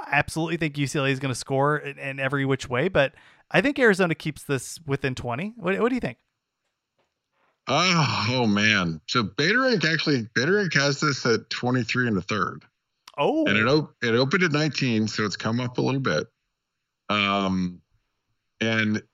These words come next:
Speaker 2: it's, I mean, this is terrifying. <laughs> Like, so, like, U C L A's offense is at number five overall in Baderink right now, and they are humming. Um, they're at number three in effective rush,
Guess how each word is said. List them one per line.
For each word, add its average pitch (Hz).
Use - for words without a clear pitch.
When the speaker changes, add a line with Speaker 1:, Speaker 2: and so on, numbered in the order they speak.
Speaker 2:
it's, 139
I 123
mean, 117
this 160
is 120
terrifying. 110
<laughs> -
Like, 160
so, 156
like, 143
U 208
C 262
L 220
A's 143
offense 127
is 107
at 113
number 107
five 98
overall 87
in 82
Baderink 85
right 92
now, 85
and 101
they 147
are 113
humming. 90
Um, 101
they're 127
at 135
number 110
three 143
in 139
effective 131
rush, 131